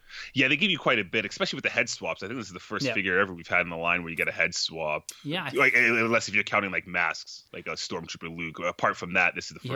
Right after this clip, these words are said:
Speaker 2: Yeah.
Speaker 1: time, really,
Speaker 2: I
Speaker 1: right?
Speaker 2: think,
Speaker 1: So
Speaker 2: yeah, that they're actually included. Yeah, going a bit more of that
Speaker 1: Yeah.
Speaker 2: Marvel Legends route. We've seen hand swaps.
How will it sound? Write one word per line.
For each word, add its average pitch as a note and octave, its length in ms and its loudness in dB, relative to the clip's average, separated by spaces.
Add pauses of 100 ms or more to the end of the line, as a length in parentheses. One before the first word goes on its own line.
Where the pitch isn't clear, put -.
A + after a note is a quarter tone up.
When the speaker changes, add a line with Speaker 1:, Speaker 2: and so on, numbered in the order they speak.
Speaker 2:
Yeah. - 20 -2
Speaker 1:
time, E2+ 240 -2
really, D#2+ 200 -8
Speaker 2:
I D#2 100 -4
Speaker 1:
right? C3+ 120 0
Speaker 2:
think, C4 180 0
Speaker 1:
So D#2+ 300 -2
Speaker 2:
yeah, E3 200 0
that C3+ 200 -4
they're C#3 100 -2
actually C#3 320 -2
included. C#3+ 320 -2
Yeah, B2 120 -2
going D#3+ 200 0
a D#3 40 0
bit E3 100 -2
more D3+ 160 0
of C#3 60 -2
that C3 100 -2
Speaker 1:
Yeah. B2+ 60 -4
Speaker 2:
Marvel C3+ 260 -2
Legends B2+ 400 -4
route. A#2 140 -8
We've B2 120 -6
seen F3+ 220 -4
hand D3+ 380 0
swaps. C3 500 -4